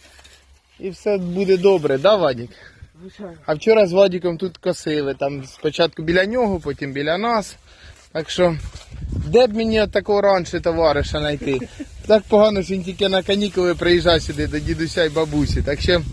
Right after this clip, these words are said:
Speaker 1: Захар, зараз будемо обідати.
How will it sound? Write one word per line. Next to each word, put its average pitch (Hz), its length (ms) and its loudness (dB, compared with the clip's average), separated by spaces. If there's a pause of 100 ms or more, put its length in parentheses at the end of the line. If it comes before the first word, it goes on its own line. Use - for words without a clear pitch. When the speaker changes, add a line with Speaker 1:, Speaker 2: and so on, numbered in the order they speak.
(1160)
Speaker 1:
Захар, 147 480 4
зараз 160 380 2
будемо 151 400 -2
обідати. 131 440 -8